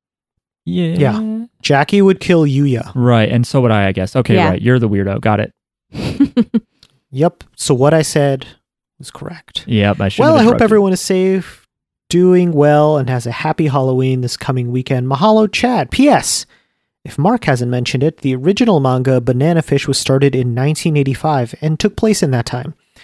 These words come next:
Speaker 2: The anime brings it forward to the modern day of two thousand eighteen without much issue, at least none that I could see in the first three episodes. I was wondering, since the J J B Pod team has watched a bunch of older anime at this point, what's a show that you think wouldn't be a bad fit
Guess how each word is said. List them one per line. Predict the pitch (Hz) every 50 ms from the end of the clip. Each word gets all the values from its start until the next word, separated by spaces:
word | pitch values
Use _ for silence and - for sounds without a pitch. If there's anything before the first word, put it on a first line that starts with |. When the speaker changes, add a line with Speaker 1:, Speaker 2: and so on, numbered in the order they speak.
| - - - _ _ _ _
Speaker 2:
The | 139 135 156
anime | 180 208 254 254 233 196
brings | 165 156 147 139 131 147
it | 151 -
forward | - - - 208 226 175 139 135 -
to | - 139
the | 120 120 113
modern | 113 117 131 160 185 180 165 131
day | 120 123 117 117
of | 113 -
two | - -
thousand | 143 147 135 127 117 123 120
eighteen | 117 113 - - - 214 214 202
without | 190 156 139 131 135
much | 139 127 - -
issue, | - - - - 131 117 123
at | 135 - _ _ _ _ _ _ _ -
least | 131 - -
none | 127 135 147 147
that | 143 135
I | 139 123
could | - 131 113
see | - - 139
in | 123
the | 123
first | - - 143 127 -
three | - 202 202
episodes. | 170 - - - 131 127 123 - -
I | _ - _ _ _ _ _ _ _ _
was | - - -
wondering, | 185 214 208 160 143 143 151 180 180 - _ _ _ _ _ _
since | _ - - - 226 254 254 -
the | - 185
J | 143 151 143 135
J | 131 135
B | 123 131
Pod | 123 - 127 127 117
team | - - 139 127
has | 120 117 113 - _
watched | - 135 165 185 - - -
a | 147
bunch | 131 131 127 -
of | 135 -
older | - 135 131 127 131 -
anime | 131 127 120 117 113 117
at | 117 117 -
this | 123 113 -
point, | - - 123 - -
what's | - 180 185 -
a | 247
show | - - - 202 175 165
that | 151 147 131
you | 147 151
think | - 156 143 131 -
wouldn't | 135 143 185 202 220 208
be | - 170 147
a | 131
bad | 120 131 127 123 120 -
fit | - 135 120 - -